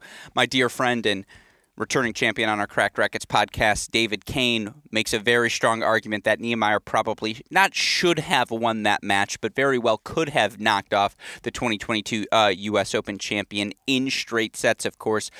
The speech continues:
For Niemeyer, she follows that up, goes to Parma, qualifies there, gets into the main draw, then a very impressive first-round victory, six and two, over third seed Anna Bogdan in round number one here in Romania. And I know that's a full season recap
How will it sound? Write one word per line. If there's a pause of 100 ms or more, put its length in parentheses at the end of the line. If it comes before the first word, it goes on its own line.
(360)
For
Niemeyer,
she
follows
that
up,
goes
to
Parma,
qualifies
there,
gets
into
the
main
draw,
then
a
very
impressive (300)
first-round
victory,
six
and
two, (240)
over
third
seed (100)
Anna
Bogdan
in
round
number
one
here
in
Romania.
And
I
know
that's
a
full
season
recap